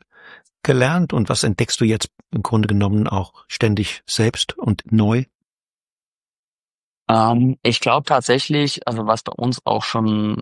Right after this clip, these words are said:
Speaker 2: schon viel ausgemacht hat, ist, dass wir einfach ein, ein Ticken straffer geworden sind tatsächlich. Vielleicht auch grad in dem Lagenweinbereich und im Ortsweinbereich, äh, im Restzucker dann tendenziell noch ein bisschen runtergegangen.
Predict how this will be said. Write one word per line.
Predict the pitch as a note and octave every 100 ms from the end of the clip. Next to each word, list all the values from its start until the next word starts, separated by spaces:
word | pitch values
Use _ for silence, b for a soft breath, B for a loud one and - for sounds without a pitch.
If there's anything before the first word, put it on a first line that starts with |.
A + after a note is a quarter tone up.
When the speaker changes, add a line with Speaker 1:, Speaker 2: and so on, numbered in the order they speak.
| -
Speaker 2:
schon | - B2+
viel | - C3+ B2
ausgemacht | - A#2 - A2+ A2 G#2+
hat, | A2+
ist, | A2+ -
dass | G#2+ -
wir | A2 G#2
einfach | A2 G2+ G#2+ G#2
ein, | G#2+ G#2 G2+ G2 -
ein | G#2+ -
Ticken | - A2
straffer | - - A2 C3+
geworden | B2+ A#2 B2 B2+
sind | B2 B2+
tatsächlich. | A#2+ - B2 - C#3 C3+ - _
Vielleicht | - - A2 -
auch | G#2+ -
grad | - G#2 -
in |
dem | G#2+ F#2+
Lagenweinbereich | G2 A#2 A#2 A2+ A2 A2 A2 G2+
und | G2+
im | -
Ortsweinbereich, | A2 - A2+ A2 G#2+ A2 A2 - -
äh, | G#2+ G#2 G2
im | A2
Restzucker | B2 - - B2+
dann | A#2 A2+
tendenziell | A#2+ B2 A#2 A#2
noch | A#2 A#2+
ein |
bisschen | B2 - A2
runtergegangen. | B2 C#3 B2+ B2 B2 C3+